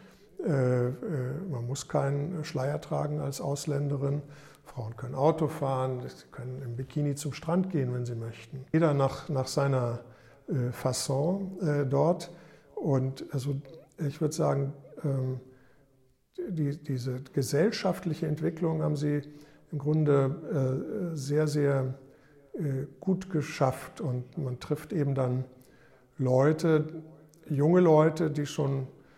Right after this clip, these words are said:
die denken ganz anders als ihre Eltern, äh, verhalten sich aber oft dann eben, sind traditionell bekleidet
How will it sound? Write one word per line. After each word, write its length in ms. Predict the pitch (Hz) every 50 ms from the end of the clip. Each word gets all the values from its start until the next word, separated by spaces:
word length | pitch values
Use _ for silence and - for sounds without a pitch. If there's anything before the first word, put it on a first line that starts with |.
| - _ _ _
die 60 | -
denken 300 | 131 - 139 156 233 202
ganz 200 | 143 143 143 139
anders 400 | - - 147 156 160 156 151 156 -
als 160 | 143 135 -
ihre 200 | 208 156 127 143
Eltern, 480 | 143 135 135 147 147 - 175 208 254 - - - - - - - _ _ _ _ _ - - _ _ _ _ _ _ _ _ _ _ _ _ _ _ _
äh, 480 | - 156 147 143 139 139 139 139 135 135
verhalten 760 | 135 - - - - - 135 104 113 123 135 156 151 - 156
sich 220 | 143 156 151 -
aber 440 | 175 147 143 139 135 135 - - - - - - _ _ _ - - _ - _ _ _ _ _ _
oft 420 | - - - 160 156 160 160 - -
dann 220 | 156 139 147 160
eben, 360 | 156 143 139 139 135 131 135
sind 240 | - - 131 127 -
traditionell 580 | - - 135 123 139 135 - - 139 127 131 127
bekleidet 760 | 127 135 - - 143 127 127 127 139 147 185 196 190 - -